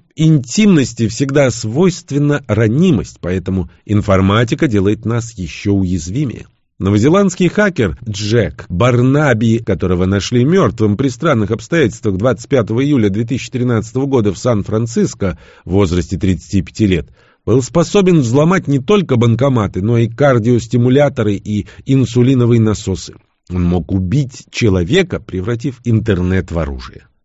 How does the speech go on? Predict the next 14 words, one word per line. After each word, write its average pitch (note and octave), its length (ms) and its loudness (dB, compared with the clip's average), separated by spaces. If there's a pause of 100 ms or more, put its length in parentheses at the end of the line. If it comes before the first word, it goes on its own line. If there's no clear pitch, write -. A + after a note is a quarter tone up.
(760)
В G2+ 200 0
более G#3 340 4
или F3+ 140 2
менее E3+ 360 2
отдалённом B2+ 600 0
будущем B2 500 2
мир E3+ 160 4
вполне D#3 380 2
может D3 260 0
стать E3 380 -2
тем D3 200 0
кошмарным A2 540 0
местом, G#2 500 0
где E2 240 0